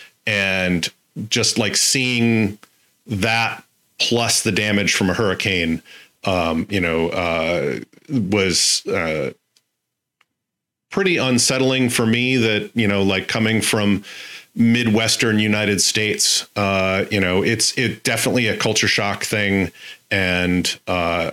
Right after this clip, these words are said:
I would really like it if more people around the world could live at the level that we do here in America. But at the same time, uh, it also sparked the gaming side of my brain, which is I had never seen a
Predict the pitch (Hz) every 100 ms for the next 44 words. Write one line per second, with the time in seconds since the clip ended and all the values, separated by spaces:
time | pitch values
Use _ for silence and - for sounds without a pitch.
0 | - 95 95 87 92 98 95 92 92 101
1 | 90 - 92 90 - - - 90 92 95
2 | 90 107 95 98 92 90 92 87 90 80
3 | 87 87 - 98 87 90 90 82 - 87
4 | 90 87 _ - 101 87 90 87 85 85
5 | 85 87 85 85 82 - 92 87 85 80
6 | 117 127 151 151 _ - - - - _
7 | - 110 107 104 - 113 110 - 131 117
8 | 117 104 101 95 _ _ _ - 95 90
9 | 92 90 104 104 104 104 - 95 - -
10 | 98 95 - 92 90 113 110 104 104 98
11 | 90 95 90 92 92 92 90 87 98 87
12 | - 98 110 92 104 98 - 107 98 92
13 | 90